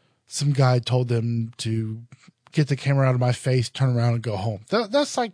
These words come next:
the most exciting thing that happened. I just, I just think it's about time to kill a found foot-, kill the found footage films, 'cause they're just not good enough anymore. They're,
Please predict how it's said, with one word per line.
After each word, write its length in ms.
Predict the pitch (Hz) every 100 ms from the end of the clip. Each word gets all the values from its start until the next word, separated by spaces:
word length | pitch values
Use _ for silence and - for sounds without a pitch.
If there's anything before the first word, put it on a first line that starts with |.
| -
the 80 | 160
most 260 | 151 139
exciting 440 | 127 - 135 120 117
thing 200 | 123 117
that 100 | 92
happened. 400 | 113 113 95 - _ _ _ _
I 100 | 185
just, 340 | 165 262 - - _ _ _ _
I 180 | - 233
just 380 | 254 254 - -
think 280 | 202 190 160
it's 180 | 151
about 380 | 147 131 143 -
time 480 | - 131 127 127 123
to 360 | - 117 120 117
kill 320 | - 143 127
a 40 |
found 380 | 117 123 117 113
foot-, 380 | - 123 - -
kill 240 | - 180
the 100 | 156
found 360 | 135 143 135 127
footage 340 | 143 135 -
films, 500 | - 131 127 127 117 -
'cause 160 | - 120
they're 140 | 123
just 340 | 117 170 151 156
not 320 | 135 131 135 147 135
good 220 | 127 139
enough 420 | 139 139 135 135
anymore. 580 | 143 139 139 139 139 135
They're, 340 | 127 127 127